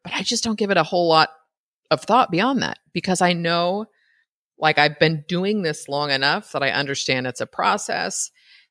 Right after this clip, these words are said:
and I'm able to look at it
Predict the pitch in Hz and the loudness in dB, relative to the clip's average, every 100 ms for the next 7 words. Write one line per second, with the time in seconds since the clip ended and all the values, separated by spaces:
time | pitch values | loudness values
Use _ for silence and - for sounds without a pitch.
0 | _ 151 143 135 131 131 135 - _ _ | _ 0 4 4 2 0 -6 -12 _ _
1 | _ - 123 127 147 156 156 - 143 131 | _ -2 0 0 0 0 -2 -4 -6 -2
2 | 190 214 165 127 127 | -2 0 0 2 0